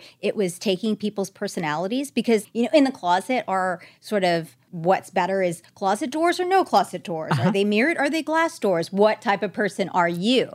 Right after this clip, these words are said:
Speaker 2: Yes.
Speaker 1: And it was just so fun. You know, there's, you know, maybe type A or a visual person, you know,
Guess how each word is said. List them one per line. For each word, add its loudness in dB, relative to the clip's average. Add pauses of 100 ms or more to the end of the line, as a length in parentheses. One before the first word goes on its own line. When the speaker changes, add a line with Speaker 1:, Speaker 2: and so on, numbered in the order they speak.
(100)
Speaker 2:
Yes. 4
Speaker 1:
And 4
it -2
was 0
just -4
so 0
fun. -2
You 0
know, 4
there's, 0 (240)
you -2
know, -4
maybe -2
type -4
A 0
or 0
a -2
visual 0
person, -2 (140)
you -4
know, 0